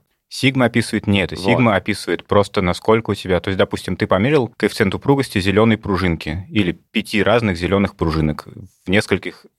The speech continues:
Speaker 1: экспериментах и посчитал разброс вот этих вот данных.
Speaker 2: Мгм.
Speaker 1: И у тебя получилось там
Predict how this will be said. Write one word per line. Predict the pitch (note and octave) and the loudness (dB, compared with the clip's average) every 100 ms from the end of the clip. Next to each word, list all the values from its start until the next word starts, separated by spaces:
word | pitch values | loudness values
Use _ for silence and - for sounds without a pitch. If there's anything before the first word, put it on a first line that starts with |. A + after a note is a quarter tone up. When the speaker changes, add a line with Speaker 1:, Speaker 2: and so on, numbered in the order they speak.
| - | -16
Speaker 1:
экспериментах | - - - F2+ E2 D2+ D2+ F2+ _ _ | -12 -8 -2 0 0 -2 -4 -14 _ _
и | A2 | -6
посчитал | - - G2+ - C#3 D#3 - - | -4 -4 -4 0 0 0 -8 -8
разброс | - F2+ D#2 F#2 C3+ - | -2 -2 0 2 2 0
вот | E2+ | -2
этих | G2+ G#2 | -2 -2
вот | G2 D#2+ | -4 0
данных. | E2+ D2+ D2+ - | 2 2 -4 -6
Speaker 2:
Мгм. | A2+ A#2 B2 - | -6 -6 -8 -6
Speaker 1:
И | G2+ | -4
у | |
тебя | - G2 | 0 -2
получилось | F#2 - D#3 C#3+ - | -2 -4 -2 -2 -2
там | F2+ E2 | -2 -4